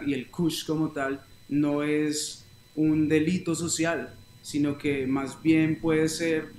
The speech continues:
un complemento para la sociedad en muchos aspectos, no solo fumándola, ni, ni mucho menos, sino de varias maneras, ¿no? Entonces, creo que, creo que es, es, es algo importante también de hablar. Hablamos obviamente sobre,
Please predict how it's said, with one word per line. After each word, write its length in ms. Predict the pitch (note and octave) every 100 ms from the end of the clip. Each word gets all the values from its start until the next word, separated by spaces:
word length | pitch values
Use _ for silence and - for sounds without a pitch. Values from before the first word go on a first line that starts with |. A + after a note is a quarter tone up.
| -
un 120 | D#3+ D#3
complemento 800 | E3+ D#3+ F3 D3 E3 G3+ D3+ C3+
para 180 | C#3
la 100 | C3+ C#3
sociedad 420 | C#3+ C#3+ C3 C3+
en 120 | C#3+
muchos 280 | F3 F3+ F3+
aspectos, 720 | D#3 - E3+ - C3+ - - - - -
no 240 | D3 D3+
solo 380 | D3+ G3 G#3+ G#3+
fumándola, 680 | F#3+ D#3+ D#3 F3+ F3+ D#3+ D3+
ni, 420 | C#3+ C#3 C3 B2+
ni 200 | B2 C3+
mucho 280 | C3 C3 D3+
menos, 320 | F3 G#3 C#3+
sino 300 | D3 C#3 C3+
de 100 | B2+
varias 320 | C3+ C3+ D3
maneras, 500 | D#3+ D#3 D3+ C#3+ A#2
¿no? 140 | C#3 F3 - - - -
Entonces, 1080 | C#3+ D3 C#3 C3+ B2 C#3 C#3 D3 D3 - - - -
creo 260 | E3 D#3 D#3
que, 480 | F3+ E3+ E3 D3+ D3
creo 220 | D#3 D3
que 320 | F3+ F3 D#3
es, 160 | D3+ -
es, 480 | D#3 D3 - - D#3
es 560 | D3+ D3 C#3+ - - - - -
algo 220 | D#3 E3+
importante 560 | E3+ F#3 F3 D#3 D3+
también 340 | D#3 D#3+ D3 C3+
de 80 | C#3+
hablar. 540 | D3 D3+ D3 D3+ D3+ - - -
Hablamos 480 | C#3+ C#3+ C3+ C#3+ D#3+
obviamente 760 | D3 D3 D3+ D3+ D3 D#3 D3+ D3
sobre, 600 | D#3+ D3 C#3+ C3+ C3